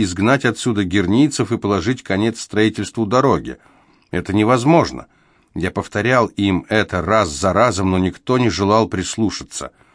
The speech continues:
И древесные старейшины понимают, что захватчиков не остановить даже магией. Мне удалось поднять руку и положить на его кору.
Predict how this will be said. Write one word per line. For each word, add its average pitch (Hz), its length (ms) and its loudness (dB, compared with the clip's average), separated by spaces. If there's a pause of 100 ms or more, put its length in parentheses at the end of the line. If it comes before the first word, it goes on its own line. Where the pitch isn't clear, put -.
(400)
И 95 160 -2
древесные 98 720 0
старейшины 104 720 0
понимают, 98 640 2 (360)
что 87 340 -2
захватчиков 90 720 -4
не 98 80 2
остановить 90 600 0
даже 80 300 -6
магией. 73 640 -2 (680)
Мне 107 200 2
удалось 117 400 2
поднять 98 480 0
руку 120 260 0
и 101 60 4
положить 90 640 -2 (260)
на 90 180 0
его 92 280 0
кору. 82 420 -2